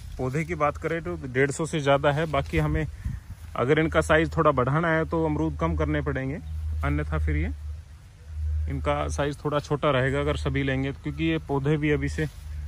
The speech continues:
डेढ़ साल के हुए हैं। ये देखिए, जिस भी पौधे पे देखेंगे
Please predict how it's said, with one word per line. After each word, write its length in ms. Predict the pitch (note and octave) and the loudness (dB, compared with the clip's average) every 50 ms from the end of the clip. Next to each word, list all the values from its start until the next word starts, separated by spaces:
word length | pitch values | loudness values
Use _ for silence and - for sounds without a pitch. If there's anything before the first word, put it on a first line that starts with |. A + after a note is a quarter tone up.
| - - | -8 -4
डेढ़ 180 | B2 C3 D3 C#3 | -2 0 0 0
साल 220 | - D#3 D3 C#3+ C#3 | 0 0 0 -2 -2
के 120 | B2+ C#3+ C3 | -2 -4 -4
हुए 240 | B2 C3 C#3+ D3 | -2 -2 -2 -2
हैं। 200 | C#3 C#3+ D3 F#3+ - - - - - - - - - - - - - - - - - - - - - - - - - - - - - - - - - - - - - - - - - - - - - - - - - - - - - - - - - C#3 | -2 -2 -4 -6 -8 -10 -8 -8 -6 -6 -6 -6 -4 -4 -4 -4 -4 -6 -8 -10 -14 -14 -12 -12 -12 -10 -12 -12 -12 -12 -10 -10 -8 -8 -10 -10 -12 -14 -14 -16 -16 -16 -16 -16 -16 -14 -14 -14 -14 -14 -16 -18 -20 -20 -20 -20 -20 -20 -20 -18 -12 -8
ये 160 | C3+ C#3 B2 | -6 -6 -6
देखिए, 300 | A2 G#2 G2+ - - - - - - - - - - - - - - - - - - - - - - - - - - - - - - - - - - - - - - - - - - - - - - - - - - - - - - - - - - - - - - - - - - - - - - - - - - - - - - - - - - - - - - - - - - - - - | -6 -8 -8 -6 -6 -4 -2 -2 0 0 0 0 -2 -4 -6 -10 -12 -14 -16 -16 -16 -18 -18 -16 -16 -18 -16 -16 -16 -16 -16 -16 -16 -16 -16 -16 -16 -16 -16 -16 -16 -16 -16 -16 -16 -16 -16 -16 -16 -18 -18 -18 -18 -20 -20 -20 -20 -20 -20 -20 -20 -20 -20 -20 -20 -20 -20 -20 -20 -20 -20 -20 -20 -18 -18 -18 -18 -18 -18 -20 -20 -20 -20 -20 -20 -20 -20 -20 -20 -18 -18 -18 -18 -16 -10 -6
जिस 200 | B2+ E3 E3 D3+ | -4 -4 -2 0
भी 120 | F3+ G#3+ G#3 | 0 0 0
पौधे 300 | - E3 D#3 D3 E3 E3 | 2 0 0 0 0 -2
पे 140 | E3 F3 D3+ | -2 -2 -2
देखेंगे 480 | D3+ D3+ - - E3 D3+ D3+ D#3 F#3 | -2 -2 -2 -2 -4 -2 -2 -4 -4